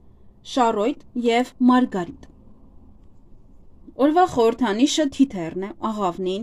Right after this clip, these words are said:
սանդուղթ դեպի դրախտ։ Տասնվեցերորդ լուսնային օրը բարենպաստ և պայծառ օր է, հատկապես ընտանեկան գործերի, առևտրի և ճանապարհորդության համար։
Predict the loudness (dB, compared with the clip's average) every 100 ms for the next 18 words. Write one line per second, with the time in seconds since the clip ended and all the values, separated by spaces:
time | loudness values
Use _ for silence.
0 | -10 0 8 8 8 2 -4 -20 -10 -8
1 | -6 -10 -6 -4 -6 -10 -18 -20 -20 -20
2 | -20 -20 -20 -8 -2 0 0 2 2 4
3 | 2 0 -4 -4 -6 -2 0 0 0 2
4 | 4 4 2 0 0 -2 -4 -4 -4 -2
5 | -4 -8 -14 -6 -2 -2 -2 -2 0 2
6 | 2 2 0 0 0 2 2 -2 -4 -6
7 | -6 -10 -18 -20 -20 -20 -4 2 4 2
8 | -2 -2 -4 -4 -2 -2 0 -2 -4 -6
9 | -8 -8 -10 -6 -4 -2 -4 -6 -10